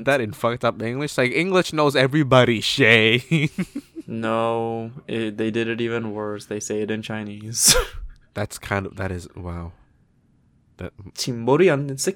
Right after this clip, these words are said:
Speaker 1: 英文嘅."
Speaker 2: Bruh,
Speaker 1: You
Speaker 2: for
Speaker 1: know.
Speaker 2: a second there, your accent was so thick, I thought you were speaking to me in Cambodian or some shit.
Speaker 1: Oh, that would be
Speaker 2: <laughs> I was
Speaker 1: hilarious.
Speaker 2: like, "I don't really
Speaker 1: But no.
Speaker 2: understand Kambin like that, but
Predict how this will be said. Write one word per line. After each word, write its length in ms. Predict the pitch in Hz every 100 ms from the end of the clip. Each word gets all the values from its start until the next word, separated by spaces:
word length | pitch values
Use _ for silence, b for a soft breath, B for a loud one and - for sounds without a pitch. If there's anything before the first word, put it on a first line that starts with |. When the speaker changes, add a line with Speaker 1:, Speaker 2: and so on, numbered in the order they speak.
| -
Speaker 1:
英 200 | 196 160
文 220 | 131 165
嘅." 260 | 151 175 170 B B B B B B B _ b b b b b -
Speaker 2:
Bruh, 400 | - 143 104 -
Speaker 1:
You 80 |
Speaker 2:
for 80 | 160
Speaker 1:
know. 60 | 113
Speaker 2:
a 20 |
second 400 | - 117 - 156
there, 100 | 143
your 160 | 156 107
accent 380 | 101 117 143 110
was 140 | 98
so 180 | - 110
thick, 200 | - 147
I 40 | 131
thought 260 | 127 104
you 80 | 110
were 60 | 101
speaking 180 | 123 110
to 120 | -
me 80 | 107
in 40 | 101
Cambodian 560 | 113 98 98 107 95
or 60 | 92
some 180 | - 107
shit. 320 | - - - - _ _ B B B B B -
Speaker 1:
Oh, 240 | 117 110
that 140 | 104 107
would 120 | 107
be 120 | 101
Speaker 2:
<laughs> 0 |
I 60 | 107
was 160 | 98 101
Speaker 1:
hilarious. 320 | 101 110 117
Speaker 2:
like, 160 | 123
"I 80 | 113
don't 140 | 120 120
really 160 | 117
Speaker 1:
But 80 | 117
no. 60 | -
Speaker 2:
understand 500 | 117 - 107 107 107
Kambin 400 | 104 101 107 104
like 180 | 101
that, 240 | - 107 117
but 140 | 98